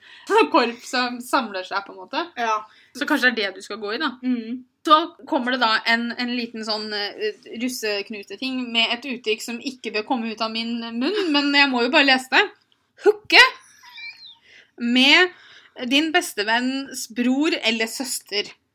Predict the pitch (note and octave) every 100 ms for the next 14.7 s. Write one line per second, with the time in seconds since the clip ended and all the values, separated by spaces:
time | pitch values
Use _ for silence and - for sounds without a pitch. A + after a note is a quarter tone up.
0 | _ A#3+ A3+ A3+ A3 A3 C#4 C4 G#3 -
1 | C4 C4+ B3 G#3+ G3+ A#3+ A3+ - - G3+
2 | G#3 A#3 G3 G#3+ G#3+ G#3 G3+ A3 G#3+ A3
3 | F#3+ F3+ E4 G#4 _ _ - D4 D#4+ D#4+
4 | - G4 G#4+ - C4+ D4 D4+ D4+ F4+ -
5 | B3 E4+ D4 B3+ D4+ B3+ A#3 A#3+ C4+ A#3
6 | A3+ A#3+ B3+ B3+ B3+ A3+ B3 A3 G#3+ A3
7 | A3+ A3 A3+ B3+ - - G3+ G3+ G#3 G#3+
8 | A3+ A#3+ A#3 A3+ G3 - G3+ - - B3
9 | A#3 B3 B3 A#3+ B3+ C4+ - G#3+ A3+ B3+
10 | G#3+ - A3+ B3 B3+ D4+ D4 - G#4 A#3+
11 | A#3 A#3+ B3+ - - _ - A3 A3+ A#3+
12 | G#3 A#3+ B3+ G3+ G3 G3 G#3 - - B3+
13 | A#3 G3 G#3 G#3 G3+ - - - - D4+
14 | C4+ C4 - D4+ D4 A3